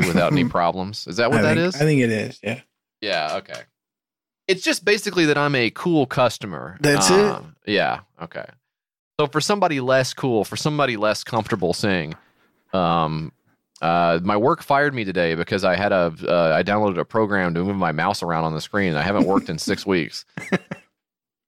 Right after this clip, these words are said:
Speaker 1: They don't wanna, they don't wanna say that. So they, they bring out the game and then so, and then they pretend they died and they look at you,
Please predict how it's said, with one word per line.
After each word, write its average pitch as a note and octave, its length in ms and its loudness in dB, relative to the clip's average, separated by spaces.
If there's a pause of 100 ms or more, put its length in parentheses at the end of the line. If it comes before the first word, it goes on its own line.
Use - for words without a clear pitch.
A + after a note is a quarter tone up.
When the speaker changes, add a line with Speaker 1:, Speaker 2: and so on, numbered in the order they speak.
(160)
Speaker 1:
They G#2 80 2
don't A#2+ 100 2
wanna, A2+ 260 0
they A#2 140 2
don't A#2+ 100 4
wanna A2 160 2
say G#2 200 2
that. F#2+ 240 2
So G#2 100 0
they, G2+ 180 4
they A#2 200 2
bring C3 180 0
out A2+ 140 0
the A2 80 -4
game G#2+ 340 0
and F#2+ 80 0
then F#2+ 180 -2
so, A#2+ 200 -2
and A#2+ 160 -4
then D3+ 100 4
they F3 100 2
pretend D3 340 -2
they A#2 120 0
died A#2 400 2
and G2+ 100 -4
they G2 120 -4
look A#2+ 200 -2
at A#2+ 140 -6
you, F#2 320 -2